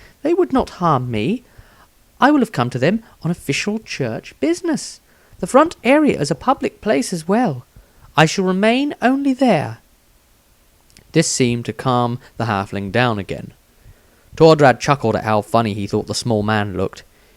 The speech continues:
He didn't meet any of the moot folk in his country. This was quite a novelty for him. It was decided then. Rosandria opened the great doors and disappeared inside.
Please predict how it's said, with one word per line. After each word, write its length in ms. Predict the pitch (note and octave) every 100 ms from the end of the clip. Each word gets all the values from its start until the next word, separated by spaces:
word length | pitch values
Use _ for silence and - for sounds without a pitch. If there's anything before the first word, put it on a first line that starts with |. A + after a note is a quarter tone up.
| -
He 100 | B2
didn't 260 | C#3+ C3+
meet 400 | C3 C#3 E3 D#3 -
any 220 | B2+ G#2
of 80 | G2
the 100 | G#2
moot 320 | A2 A#2+ A2+
folk 420 | - - G#2+ A2+
in 80 | G#2
his 220 | A2 C3+
country. 560 | - G#2 F2 G2 G2 B2 _ _ _ _ _ _
This 160 | - -
was 120 | G2+
quite 240 | - A2 A2+
a 60 |
novelty 500 | G#2+ E3 E3+ B2+ G2
for 160 | - G2
him. 440 | A#2+ C3 F#2+ C3+ C#3 _ _ _ _ _ - - - - _ -
It 200 | G#2 -
was 280 | A#2 A2+
decided 600 | - B2 C3 B2+ B2 A2+ G2+
then. 340 | G2+ F2 E2+ - - - - _ _ -
Rosandria 680 | G#2+ - C3 C3+ B2+ C#3 A#2+
opened 480 | C3+ D3+ D#3 D3
the 100 | B2
great 320 | B2 C3+ D3 C3+
doors 320 | B2+ B2 A2+
and 140 | A2+
disappeared 560 | A#2+ C3+ D3+ A2+ G2 G2
inside. 680 | B2+ C#3 D#3+ E3 B2+ E2+